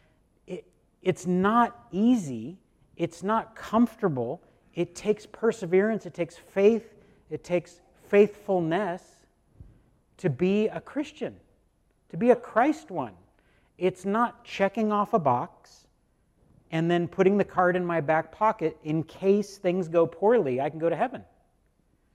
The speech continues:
That's, that's really not the model. Now, I'm not talking about a life of works and you have to earn your way into heaven and only a hundred thousand people are gonna be there. You better be one of them. That's a total overreaction.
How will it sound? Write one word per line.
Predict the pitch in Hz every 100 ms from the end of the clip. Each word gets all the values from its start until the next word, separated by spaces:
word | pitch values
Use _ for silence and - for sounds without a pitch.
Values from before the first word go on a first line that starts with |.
| _ _ _
That's, | 175 180 131
that's | 170 175
really | 156 156 226 247
not | 208 185 190 196
the | 151
model. | 147 160 294 - - _ _ -
Now, | 180
I'm | 240
not | 294 -
talking | - 233 240
about | 165 147
a |
life | 131 131 208 185
of | 131
works | 120 139 196 -
and | 170
you | 156
have | -
to | -
earn | 147 165
your | 190 160
way | 156
into | 147 123
heaven | 139 151 165
and | 147
only | 139 151
a | 139
hundred | 135 170 165
thousand | 151 139
people | 139 151
are |
gonna | 139
be | 127 160
there. | 165 165 165 - -
You | 139
better | 151 160
be |
one | 160 240
of | 226
them. | 185 180 - _ _ _ _ _ _ _ _ _ _ _
That's | 160 254
a | 226
total | - - 254 277 233
overreaction. | 190 190 196 143 139 233 - 131